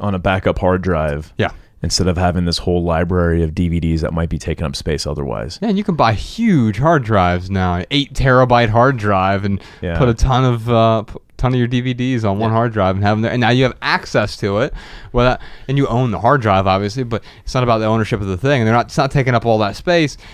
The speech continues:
Speaker 2: 'cause it sounds to me like he's not worried about that. There isn't the tension of, like, "Well, I like unpacking the D V D and pulling it out, and I like the ritual of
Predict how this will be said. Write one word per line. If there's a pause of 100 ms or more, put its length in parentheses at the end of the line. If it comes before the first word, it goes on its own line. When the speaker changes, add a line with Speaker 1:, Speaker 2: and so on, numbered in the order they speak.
(140)
Speaker 2:
'cause
it
sounds
to
me
like
he's
not
worried
about (300)
that.
There
isn't
the
tension
of,
like,
"Well,
I
like
unpacking
the
D
V
D
and
pulling
it
out,
and
I
like
the
ritual
of